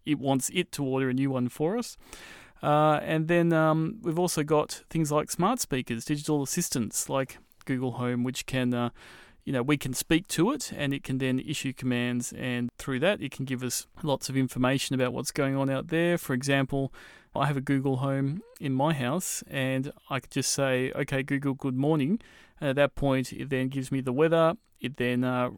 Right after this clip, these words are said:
selects certain podcasts that I've, um, asked it to, and it will, um, give me complete news update, weather information, and, uh, within a few minutes, and then I'm good to go for my day. So I think why I O T is a lot more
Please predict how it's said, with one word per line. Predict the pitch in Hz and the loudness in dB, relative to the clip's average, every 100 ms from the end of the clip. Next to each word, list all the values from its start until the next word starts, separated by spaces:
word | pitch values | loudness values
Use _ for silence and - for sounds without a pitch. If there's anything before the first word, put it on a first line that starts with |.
| - _ | -16 _
selects | - - 139 - - - | -10 0 0 0 -6 -2
certain | 143 131 | -4 -4
podcasts | 131 147 147 151 143 - | -4 -4 -2 0 0 0
that | 139 | 0
I've, | 131 127 123 | 2 0 0
um, | 135 127 123 127 | -2 -2 -2 -2
asked | 131 135 139 | -4 -4 -6
it | - | -6
to, | 139 139 135 - - _ _ | -2 -2 -4 -10 -20 _ _
and | - 123 123 | -4 -2 -2
it | 135 | -4
will, | 135 131 131 | -2 -2 -2
um, | 131 131 139 | 0 -2 -2
give | - 143 | -2 0
me | |
complete | 131 131 - 147 | 0 -6 -4 -4
news | - 139 | -2 0
update, | 139 135 147 139 | 0 0 2 2
weather | 143 143 143 | 2 -2 0
information, | 139 - 147 139 - 151 143 | -2 -2 -2 -2 -2 -2 -2
and, | 147 143 143 | -2 -2 0
uh, | 143 139 | 0 0
within | 143 156 | 0 2
a | 151 | 0
few | 156 | 0
minutes, | 151 160 - - | 0 0 0 -2
and | 151 147 147 | 0 0 0
then | 156 | 0
I'm | 151 | 0
good | 147 156 | 0 -2
to | 156 | 0
go | 156 156 | 2 2
for | - | 2
my | 165 | 0
day. | 147 156 156 - | 2 2 2 -2
So | - 147 135 135 - - - - _ - | -2 2 2 0 -10 -20 -20 -20 _ -6
I | |
think | 147 233 - - | 0 0 0 -8
why | 160 156 165 | 0 4 6
I | 151 143 | 6 4
O | |
T | 127 147 | 2 0
is | 143 131 | 0 0
a | |
lot | 135 | 0
more | 135 135 135 127 | 0 0 0 -2